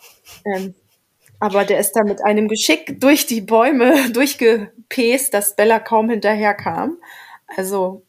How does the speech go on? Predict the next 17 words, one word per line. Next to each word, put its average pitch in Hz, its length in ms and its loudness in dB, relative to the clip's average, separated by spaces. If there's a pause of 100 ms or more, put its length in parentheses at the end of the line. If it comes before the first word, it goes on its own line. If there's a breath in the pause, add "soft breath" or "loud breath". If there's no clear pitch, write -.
<clears throat> 269 500 0
muss 214 240 -6
man 196 140 -6
sich 185 140 -12
gar 185 140 -4
keine 190 220 -8
Sorgen 185 260 -8
machen. 180 280 -10
Der 185 120 -2
weiß 214 240 2
auch - 140 -6
ganz 254 320 0
genau, 247 340 2
trotz - 320 -4
seines 220 360 -2
jungen 226 200 -2
Alters, 214 540 -4